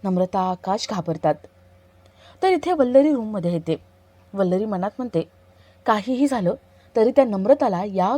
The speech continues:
घरची सून मी कधीच होऊ देणार नाही. नाही होणार हे असं." थोड्या वेळाने वल्लरी बाहेर जाते आणि ती रिक्षा बघत असते.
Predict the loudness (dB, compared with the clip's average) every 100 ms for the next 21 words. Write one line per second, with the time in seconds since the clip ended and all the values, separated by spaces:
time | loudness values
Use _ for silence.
0 | -4 -6 -6 -10 -6 -6 -8 -12 -12 -6
1 | 0 0 0 -4 -4 0 0 0 -2 -6
2 | -8 _ _ _ -20 -6 0 2 2 0
3 | 0 0 -2 0 -2 _ _ _ _ _
4 | _ -20 -20 -20 -20 4 6 8 8 4
5 | 2 2 2 2 2 2 0 0 -2 -2
6 | 0 -4 -4 -2 -2 -2 -2 -2 0 -2
7 | -4 -4